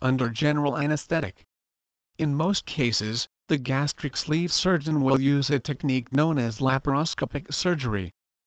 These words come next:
Laparoscopic surgery is done by introducing a camera, lighting, and surgical instruments through very small incisions.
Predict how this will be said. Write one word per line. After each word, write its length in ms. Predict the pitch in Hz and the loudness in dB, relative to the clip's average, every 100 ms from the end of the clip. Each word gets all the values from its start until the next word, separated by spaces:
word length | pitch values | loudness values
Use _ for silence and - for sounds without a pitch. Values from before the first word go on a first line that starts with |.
| _ _ _ - | _ _ _ -2
Laparoscopic 920 | 143 151 139 143 165 - 131 143 - | 0 2 2 0 -2 -4 -4 -4 -4
surgery 480 | - 165 127 113 120 | 0 0 0 -2 -2
is 120 | 113 | 0
done 300 | 135 127 123 | 2 2 2
by 160 | 117 120 | 0 -2
introducing 580 | 175 170 147 139 147 135 | 0 2 2 2 0 -2
a 40 | |
camera, 480 | - 180 151 104 113 _ - | 0 0 2 -2 -6 _ -6
lighting, 500 | 120 120 131 98 98 _ _ | 2 2 0 -6 -10 _ _
and 160 | 123 120 | -6 -4
surgical 540 | - 165 143 139 135 - | 0 0 0 -2 -4 0
instruments 680 | 180 170 - 147 135 139 - | 0 0 0 0 0 -2 -6
through 240 | - 135 | -2 0
very 300 | 143 156 147 | 2 2 0
small 440 | - 147 143 147 151 | 0 0 0 2 2
incisions. 760 | 143 - 160 135 120 92 - | 2 0 0 0 -2 -4 -10